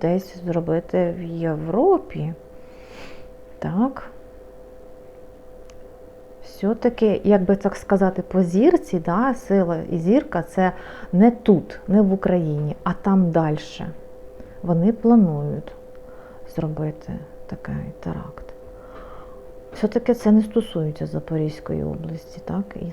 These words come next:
Запорізької А Е С. Ну, вони казали, що там літак вони можуть збити. Ну, точно не пам'ятаю дослівно, як вони там, е, це, ширилася інформація. А, от. Але дійсно вони,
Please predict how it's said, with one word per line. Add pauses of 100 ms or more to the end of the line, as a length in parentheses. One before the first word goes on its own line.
Запорізької
А
Е
С. (1400)
Ну,
вони
казали,
що
там
літак
вони
можуть
збити.
Ну, (100)
точно
не
пам'ятаю
дослівно, (160)
як
вони (100)
там,
е,
це, (340)
ширилася
інформація. (600)
А, (140)
от. (240)
Але
дійсно
вони,